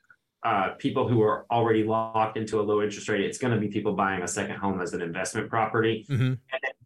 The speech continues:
Speaker 1: people are preparing for interest rates to come down. So that's another reason why it's getting busier,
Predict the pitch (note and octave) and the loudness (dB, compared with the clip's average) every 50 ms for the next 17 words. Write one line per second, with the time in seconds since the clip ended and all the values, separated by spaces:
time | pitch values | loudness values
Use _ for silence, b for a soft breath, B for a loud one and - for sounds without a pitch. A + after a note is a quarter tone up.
0 | _ _ _ _ _ _ - G3 F#3+ - - C3+ D3 D3+ D3 C#3+ - - - C#3 | _ _ _ _ _ _ 0 2 2 2 4 2 2 2 2 0 0 0 2 2
1 | C#3 C3+ C3+ B2 A#2+ - A#2+ A#2 B2 C3 B2 - C3+ B2+ A#2 - - B2+ - - | 2 2 0 -2 -4 -4 -4 -2 -2 -2 0 0 2 0 0 0 -2 -4 -2 0
2 | C3+ C3 B2+ C3 C3 B2+ C3 B2 - B2 A2 G2+ G2+ A#2 A#2 A#2+ A#2+ - C#3+ C3+ | 0 2 2 2 2 2 0 0 0 0 0 0 2 2 0 0 0 0 0 0
3 | C3 B2+ C3+ C#3 C#3 C#3 C#3 C3+ C3 D3 C#3+ C#3 C#3 C#3 C3 - - - D3 D3 | 2 2 4 4 4 4 4 4 2 2 2 0 0 -2 -4 -4 0 0 2 2
4 | C#3+ C3+ D3 D3 C#3+ C#3+ C#3+ D3 D3+ D3 D3 - | 2 2 2 2 4 4 4 4 4 2 0 -4